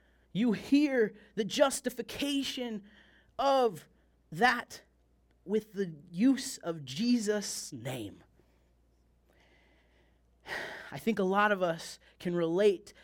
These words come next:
to what do we do then with this family? What do we do when we see an insurrection a few, a few weeks ago,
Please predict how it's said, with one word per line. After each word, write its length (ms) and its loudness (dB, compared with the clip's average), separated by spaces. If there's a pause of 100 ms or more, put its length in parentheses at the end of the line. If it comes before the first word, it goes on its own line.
(100)
to 140 -2
what 540 4 (260)
do 140 -2
we 200 -4
do 640 4 (360)
then 500 -2 (160)
with 260 -6
this 420 -6 (320)
family? 720 -10 (2250)
What 380 6 (100)
do 140 -2
we 220 -2
do 600 4 (300)
when 180 4
we 140 4
see 460 -2
an 160 -2
insurrection 920 2
a 60 2
few, 460 0 (260)
a 80 2
few 640 0 (240)
weeks 380 0
ago, 460 6